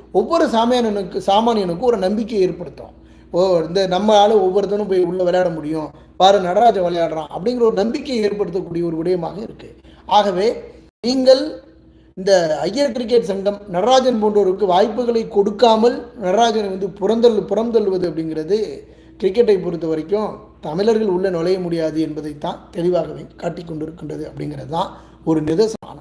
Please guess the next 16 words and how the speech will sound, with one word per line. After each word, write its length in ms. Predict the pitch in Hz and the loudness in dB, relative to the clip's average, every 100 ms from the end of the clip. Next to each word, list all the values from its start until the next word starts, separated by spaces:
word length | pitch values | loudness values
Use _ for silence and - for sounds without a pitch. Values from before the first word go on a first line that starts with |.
| - | -18
ஒரு 220 | 143 - | -16 -16
உண்மை. 220 | - - - - - - - - | -14 -14 -16 -20 -20 -20 -20 -8
இதை 320 | 165 202 262 | 2 6 6
வந்து 540 | 247 233 240 240 220 185 | 4 0 0 0 0 -2
இதிலிருந்து 460 | 202 220 208 214 | 0 4 4 4
ஒரு 100 | 214 | 0
மாற்றத்தை 600 | 175 180 208 220 185 175 180 | 0 0 0 -4 -4 -4 -4
ஏற்படுத்துவோம். 540 | 170 165 156 160 180 - | -4 -10 -8 -8 -8 -6
நடராஜன் 500 | 165 190 214 208 180 | -2 2 4 2 -4
போன்ற 260 | 175 165 | -6 -6
சாமானியன் 640 | 151 165 185 190 170 156 160 - | -6 -6 -2 -2 -4 -8 -12 -8
சாதி-, 300 | 165 180 196 | -4 -2 -2
சாதனை 460 | 151 165 185 196 165 | -2 0 2 0 -4
செய்ய 280 | 170 160 151 | -6 -6 -6
வேண்டும், 320 | 156 160 - - - - - - | -6 -8 -8 -12 -20 -20 -10 2
சாதிக்கட்டும், 640 | 196 214 185 165 185 | 2 2 -2 -4 -4